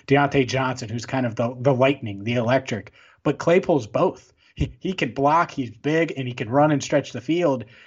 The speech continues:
And then James Washington's come on in recent weeks. And let's just say you contain those guys. What Eric Ebron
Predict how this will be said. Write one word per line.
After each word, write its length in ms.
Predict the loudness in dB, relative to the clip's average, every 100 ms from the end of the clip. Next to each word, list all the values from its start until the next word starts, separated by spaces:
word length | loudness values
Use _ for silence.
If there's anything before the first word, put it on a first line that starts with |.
| -6
And 180 | 0 2
then 120 | 2
James 260 | 2 2 4
Washington's 540 | 2 2 0 -6 -6
come 180 | -4 -2
on 180 | -2 -2
in 80 | -4
recent 320 | -4 -6 -6
weeks. 300 | -6 -6 -10 -14 -20 -8
And 140 | 0 2
let's 180 | 2
just 240 | 2 -2 0
say 140 | 0
you 100 | 0
contain 340 | -2 -4 -2 -2
those 180 | -2
guys. 340 | 0 2 2 -2 _ -12
What 160 | -6 0
Eric 280 | 4 4 2
Ebron 480 | 0 2 2 0 -4